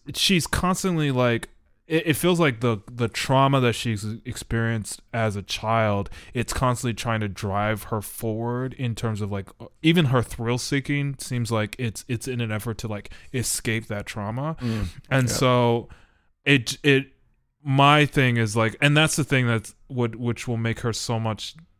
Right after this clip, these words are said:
Speaker 1: different from any other captain is, like, any other captain is,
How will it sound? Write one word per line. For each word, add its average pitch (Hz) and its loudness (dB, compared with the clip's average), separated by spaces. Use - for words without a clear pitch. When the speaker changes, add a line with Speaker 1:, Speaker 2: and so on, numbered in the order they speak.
Speaker 1:
different 127 0
from 117 -2
any 117 0
other 101 -2
captain 120 -2
is, 98 -6
like, 101 -4
any 120 0
other 110 0
captain 104 -2
is, 95 -6